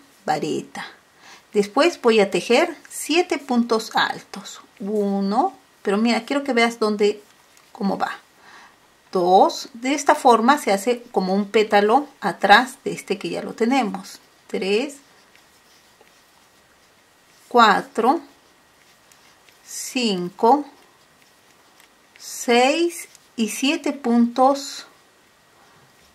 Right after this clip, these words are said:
altos. Después vamos a tejer nuevamente una media vareta, mira, así de esta forma, y después un puntito bajo,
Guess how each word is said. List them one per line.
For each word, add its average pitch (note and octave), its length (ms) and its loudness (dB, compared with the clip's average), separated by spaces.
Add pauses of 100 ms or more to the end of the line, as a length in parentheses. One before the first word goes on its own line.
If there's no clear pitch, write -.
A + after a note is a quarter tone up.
(400)
altos. - 680 -2 (560)
Después D4 760 0 (1400)
vamos G3+ 320 4
a G3+ 80 2
tejer C#4 360 0
nuevamente A#3+ 800 2
una G#3 260 0
media F3+ 280 0
vareta, C#4+ 580 2 (640)
mira, F#3+ 420 -4
así A#3 220 -10
de F#3 100 -6
esta A#3 200 -6
forma, B3+ 500 2
y A3 120 -6
después A3+ 440 -4 (420)
un G#3+ 180 0
puntito A#3 840 0 (340)
bajo, - 420 -2